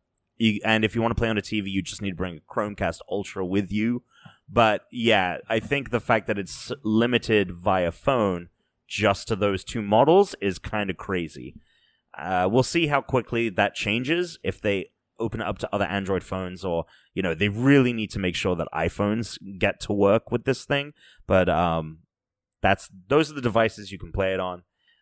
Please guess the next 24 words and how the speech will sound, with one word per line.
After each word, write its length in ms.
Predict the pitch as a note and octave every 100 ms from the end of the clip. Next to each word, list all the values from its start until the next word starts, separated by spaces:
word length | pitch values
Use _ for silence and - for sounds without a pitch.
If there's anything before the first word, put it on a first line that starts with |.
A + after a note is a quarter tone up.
| _
Um, 520 | A2+ G2+ F2+ F2 F2+ - _ _ _ -
if 180 | A#2
you 120 | C#3 C3+
want 600 | A#2+ C#3+ D#3+ - - - _ _
to 120 | - A#2+
play, 500 | D3+ C3 F#2 C3 - _ _ _
you 200 | A2 A#2+ A#2
need 540 | B2+ C3 A2+ C3 - _ _ -
to 140 | A#2
have 180 | A#2 A2+
at 80 | E2+
least 500 | A#2 D#3+ - - -
ten 280 | - C#3+ C3+
megabits 920 | B2+ A#2+ - _ _ _ B2+ - -
per 100 | A#2
second 400 | - G2 - G#2
download, 480 | F#2+ F#2 F2+ G2 A#2+
which 240 | G2 F2
most 440 | A2 C3+ D3+ C3+ -
Americans 480 | A2 G#2+ G2+ G2+ F#2+
should 220 | G#2+ F#2
have 200 | E2 D#2
by 180 | E2 E2
now. 260 | E2+ E2